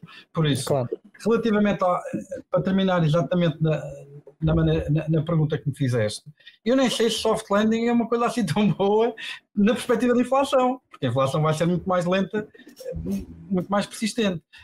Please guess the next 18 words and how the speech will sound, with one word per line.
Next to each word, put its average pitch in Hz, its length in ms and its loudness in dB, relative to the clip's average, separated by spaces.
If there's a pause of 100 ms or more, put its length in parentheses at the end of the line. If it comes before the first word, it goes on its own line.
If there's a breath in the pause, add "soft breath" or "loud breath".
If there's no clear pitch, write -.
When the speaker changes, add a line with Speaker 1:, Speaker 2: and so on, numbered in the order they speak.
Speaker 1:
Mas, 143 160 0
obviamente, 151 400 0
do 143 120 0
ponto 160 220 0
de 160 60 -10
vista 147 200 0
da 127 100 -2
destruição 139 420 -2
de 147 80 2
emprego 139 240 0
e 123 40 -2
de 139 60 0
empresas, 165 480 -2 (320 loud breath)
acho 175 240 0
que - 80 -4
isso - 160 -2
foi 226 160 2
atingido. 220 500 2